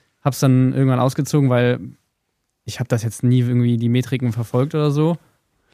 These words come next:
Und ich würde sagen, es ist unmöglich, ein Gefühl zu entwickeln, ob man jetzt eine hohe H R V hat oder nicht. Also,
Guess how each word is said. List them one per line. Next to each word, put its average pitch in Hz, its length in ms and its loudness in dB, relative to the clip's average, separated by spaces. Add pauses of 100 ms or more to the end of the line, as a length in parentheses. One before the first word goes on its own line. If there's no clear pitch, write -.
(640)
Und 131 100 4
ich 127 200 0
würde 147 200 2
sagen, 139 300 4
es 120 100 0
ist 120 240 -4
unmöglich, 143 960 2
ein 123 160 0
Gefühl 135 380 0
zu - 140 -4
entwickeln, 127 420 0
ob 127 160 -4
man 120 120 2
jetzt 123 240 -4
eine 117 160 0
hohe 131 500 2
H 127 200 0
R 123 60 0
V 123 240 -2
hat 120 140 0
oder 117 160 -2
nicht. 117 260 -4 (260)
Also, 117 400 0